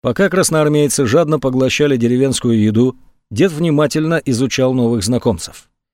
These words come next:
Вид изможденных и отощавших бойцов в грязном обмундировании не оставлял сомнений. Перед ним не предатели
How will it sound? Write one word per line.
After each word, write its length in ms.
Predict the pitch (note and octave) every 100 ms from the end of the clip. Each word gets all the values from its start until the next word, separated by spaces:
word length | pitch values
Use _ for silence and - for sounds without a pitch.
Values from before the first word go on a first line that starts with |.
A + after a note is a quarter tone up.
| _ _ _
Вид 240 | G#2+ G3 F#3+
изможденных 800 | D#3+ E3+ A#2+ D3+ D#3 D3+ - _ _ _
и 80 | B2+
отощавших 640 | C3+ C#3 - C#3+ - C#3
бойцов 520 | G#2 A#2 G#2+ C3 B2+ G2
в 60 |
грязном 440 | A#2 C3 A#2 B2 B2
обмундировании 1000 | A#2+ A2+ A#2+ G#2+ A2 G#2 A#2 A#2+ A#2+ - _ _ _
не 120 | B2 E3
оставлял 500 | F3 F3 F3 F3 E3
сомнений. 560 | D#3+ E3 D#3 F#2 - _ _ _ _ _ -
Перед 240 | D3 E3
ним 260 | G#3 G3+ F3
не 180 | E3+ F#3+
предатели 720 | F3+ D#3 C#3+ C3+ D3+ D3